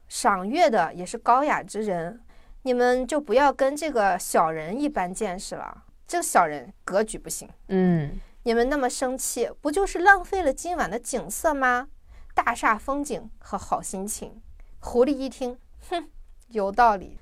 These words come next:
Speaker 1: 踩了屎跟狗较劲，那不是无端延长了 <laughs> 不高兴的时间吗？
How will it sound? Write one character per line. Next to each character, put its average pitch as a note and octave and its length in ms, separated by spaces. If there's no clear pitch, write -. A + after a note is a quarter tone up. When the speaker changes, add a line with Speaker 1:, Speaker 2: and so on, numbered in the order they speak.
Speaker 1:
踩 A#3+ 260
了 C#4+ 140
屎 G#3 260
跟 C4 240
狗 F#3+ 180
较 G3 220
劲， G3 260
那 D#4 100
不 - 160
是 A3+ 140
无 B3 100
端 D#4 180
延 B3 240
长 F#4+ 300
了 D#4 460
<laughs> - 320
不 C#4+ 140
高 C4 200
兴 C#4+ 200
的 A#3+ 100
时 G3 240
间 B3 180
吗？ C4+ 280